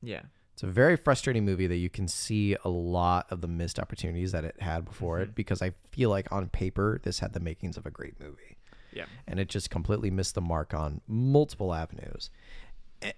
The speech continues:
Speaker 2: it would have been great if there was, like, one sliver,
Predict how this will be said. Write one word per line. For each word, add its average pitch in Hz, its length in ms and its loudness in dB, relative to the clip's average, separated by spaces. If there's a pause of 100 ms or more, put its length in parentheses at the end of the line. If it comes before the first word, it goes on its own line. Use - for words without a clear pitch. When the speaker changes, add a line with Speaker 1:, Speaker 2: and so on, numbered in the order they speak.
(100)
Speaker 2:
it 151 140 6
would 196 100 10
have 214 60 10
been 196 100 6
great 151 200 8
if 123 80 2
there 139 100 8
was, 123 160 6
like, 117 200 8 (100)
one 131 520 6
sliver, 123 880 6